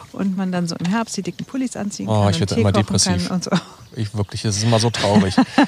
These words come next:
Speaker 2: Ich brauche zwar auch keine fünfunddreißig Grad, aber mich macht das wirklich depressiv, wenn der Sommer vorbei ist.
Speaker 1: Deswegen feiern wir ja jetzt, dass wir Sommer haben
Speaker 2: Richtig.
Speaker 1: und dass man hier bei uns in der Region wahnsinnig toll auch Sonne tanken kann, wie zum Beispiel am kleinen Müggelsee. Das Schöne da ist ja,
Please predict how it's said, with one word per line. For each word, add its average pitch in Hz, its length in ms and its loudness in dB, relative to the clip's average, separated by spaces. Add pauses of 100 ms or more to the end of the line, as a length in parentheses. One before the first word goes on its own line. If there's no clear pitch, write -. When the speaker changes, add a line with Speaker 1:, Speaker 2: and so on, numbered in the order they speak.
(140)
Speaker 2:
Ich - 120 -4
brauche 127 160 6
zwar 120 160 4
auch 113 40 -4
keine 117 200 0
fünfunddreißig 107 640 2
Grad, 95 240 -4
aber 104 120 -2
mich 98 160 -2
macht 98 160 -4
das 101 120 -6
wirklich 107 200 -6
depressiv, 98 540 -6
wenn 90 80 -8
der 90 100 -6
Sommer 90 200 -6
vorbei 85 340 -8
ist. - 180 -8 (300)
Speaker 1:
Deswegen 202 320 2
feiern 170 380 4
wir 151 100 6
ja 147 80 4
jetzt, 139 280 0
dass 160 160 0
wir 156 100 2
Sommer 139 340 -2
haben 180 300 4
Speaker 2:
Richtig. 269 180 2
Speaker 1:
und 196 140 0
dass 180 160 2
man 175 140 0
hier 185 140 0
bei 202 120 0
uns 185 200 -4
in 180 100 -4
der 165 120 2
Region 165 500 2
wahnsinnig 190 560 0
toll 175 300 0 (320)
auch 190 260 2
Sonne 196 380 4
tanken 254 400 -2
kann, 233 420 -2
wie 208 100 -4
zum 254 160 -4
Beispiel 196 320 -2
am 175 140 -6
kleinen 175 240 -2
Müggelsee. 220 460 0 (220)
Das 180 120 0
Schöne 240 300 4
da 185 220 4
ist - 220 -2
ja, 240 280 0